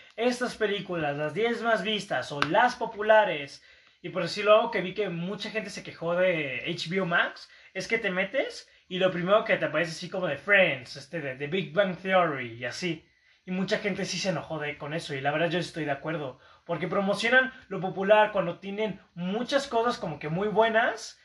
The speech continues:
que tienen como que muy ignoradas, o sea, como que a veces le tienes que estar buscando para encontrar cosas así como de, "Oye, esta película es muy buena, esta película así como que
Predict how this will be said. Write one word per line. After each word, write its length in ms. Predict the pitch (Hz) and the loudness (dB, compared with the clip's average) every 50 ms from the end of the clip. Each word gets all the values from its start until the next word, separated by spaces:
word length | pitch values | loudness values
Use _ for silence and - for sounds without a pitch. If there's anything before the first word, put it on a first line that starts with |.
| _ _ _ | _ _ _
que 260 | - 185 180 175 170 | -2 -2 0 0 -2
tienen 300 | 151 143 202 208 220 226 | -4 -4 -4 -4 -2 -2
como 200 | 214 190 165 160 | -2 -2 -4 -4
que 80 | - 175 | -2 -2
muy 180 | 160 175 196 196 | -2 0 -2 -2
ignoradas, 540 | 180 190 180 175 170 175 175 165 143 135 | 0 0 2 4 6 6 6 6 4 0
o 20 | 127 | -4
sea, 120 | 139 135 | -8 -12
como 200 | - 131 131 131 | -12 -12 -12 -10
que 60 | - | -8
a 40 | - | -4
veces 220 | 160 202 202 220 240 | -4 -4 -4 -2 0
le 100 | 214 190 | 0 0
tienes 280 | 202 208 214 233 - - | -2 -2 -4 -6 -6 -6
que 80 | 190 | -6
estar 260 | 151 - 202 190 185 | -6 -2 0 0 0
buscando 480 | 180 208 208 - - 214 190 180 202 214 | 0 -2 -2 0 2 2 2 2 0 -2
para 140 | - 151 127 | -2 -4 -4
encontrar 320 | 127 127 127 127 156 156 | -6 -8 -10 -10 -10 -8
cosas 220 | - 180 175 160 151 | -6 -6 -6 -6 -8
así 100 | 156 151 | -8 -8
como 220 | 175 165 156 139 | -8 -8 -6 -4
de, 100 | 131 143 | -2 -2
"Oye, 220 | 190 196 160 135 | -2 0 -2 -4
esta 200 | 123 120 - 147 | -6 -6 -10 -12
película 300 | - 151 143 143 - 165 | -10 -10 -10 -8 -6 -6
es 100 | 165 139 | -6 -6
muy 200 | 139 135 131 131 | -6 -8 -10 -6
buena, 440 | 131 185 214 220 208 190 170 151 151 | -2 0 0 0 0 0 -2 -4 -4
esta 160 | 151 147 151 | -4 -8 -10
película 300 | 147 147 143 139 - 151 | -12 -10 -10 -10 -10 -12
así 120 | 147 147 143 | -12 -12 -14
como 220 | - 135 131 123 | -16 -16 -16 -14
que 220 | - 127 120 - | -12 -12 -14 -14